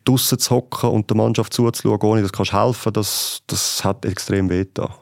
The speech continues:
Aber, ähm, ich habe eigentlich nie Zweifel gehabt, dass sie nicht irgendwie wieder reinfinden und irgendeinen Weg finden, um der Mannschaft können zu helfen.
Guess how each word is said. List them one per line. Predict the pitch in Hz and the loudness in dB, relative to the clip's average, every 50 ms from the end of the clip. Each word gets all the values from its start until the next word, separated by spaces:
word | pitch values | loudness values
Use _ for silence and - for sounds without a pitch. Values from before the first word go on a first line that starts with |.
| - - | -12 -8
Aber, | - - 95 92 - - 95 92 92 95 95 92 | -4 -2 -2 -2 0 0 0 0 2 2 2 2
ähm, | 92 92 92 90 90 90 90 90 90 87 - - - - - - 143 - - _ _ _ _ _ _ _ _ _ _ _ _ - | 2 2 2 2 2 2 2 2 0 0 -2 -2 -4 -6 -8 -8 -10 -14 -16 _ _ _ _ _ _ _ _ _ _ _ _ -2
ich | - 117 95 | 0 0 2
habe | 110 98 | 2 2
eigentlich | 95 90 - 92 | 2 0 0 0
nie | 92 95 104 107 107 104 | 2 2 2 2 0 0
Zweifel | - - 110 107 107 104 107 107 | -2 -2 -2 -2 0 -2 -4 -4
gehabt, | - - 104 98 98 101 | -4 -2 -2 0 0 -2
dass | 95 - | -2 -2
sie | - 101 | 0 0
nicht | 98 101 92 | 0 0 0
irgendwie | 101 104 98 101 98 95 98 98 98 101 98 - - - _ _ _ _ _ _ _ _ _ _ _ _ _ _ _ _ _ _ _ _ _ _ _ _ _ - | 0 0 0 0 2 2 2 2 2 0 -2 -4 -10 -20 _ _ _ _ _ _ _ _ _ _ _ _ _ _ _ _ _ _ _ _ _ _ _ _ _ -2
wieder | - 104 104 - 101 | 0 0 2 2 2
reinfinden | 107 101 104 98 - 107 101 101 98 - 98 98 | 2 2 2 2 2 2 2 2 2 2 2 0
und | 92 92 - - - - | 0 -2 -2 -4 -2 -2
irgendeinen | 107 104 101 98 95 90 | 0 2 2 2 2 2
Weg | 98 98 101 98 - | 2 2 0 0 -2
finden, | - 101 98 98 101 - - | -2 0 0 0 0 -2 -2
um | 98 | -2
der | 92 92 | 0 2
Mannschaft | 92 92 95 92 - 101 - | 2 2 0 0 -2 -6 -6
können | - 95 92 95 | -4 -2 -2 -2
zu | - - 92 95 | -2 -2 -2 -2
helfen. | 98 98 - - 117 104 | -2 -2 -4 -4 -6 -6